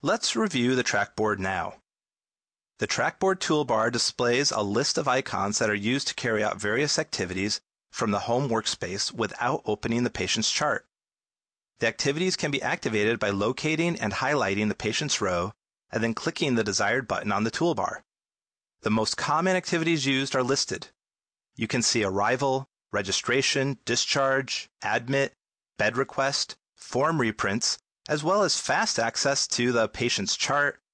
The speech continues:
narrators, quick vitals, and rad tracking. You'll also see a button to sign in and even transfer team.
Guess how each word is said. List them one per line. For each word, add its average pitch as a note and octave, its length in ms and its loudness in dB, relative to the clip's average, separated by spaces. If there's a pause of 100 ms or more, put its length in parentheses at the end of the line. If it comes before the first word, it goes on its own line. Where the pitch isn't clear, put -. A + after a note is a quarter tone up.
(220)
narrators, C#3 640 2
quick - 300 -4
vitals, C#3+ 440 2
and A2+ 140 2
rad C3+ 220 2
tracking. G2 480 -4 (840)
You'll F3+ 200 2
also C4 260 0
see D3+ 320 2
a D3 80 4
button B2 400 0
to G2+ 300 0
sign C3 400 2
in B2+ 300 2
and A#2+ 140 2
even C3+ 260 0
transfer B2+ 500 -2
team. C#3 400 0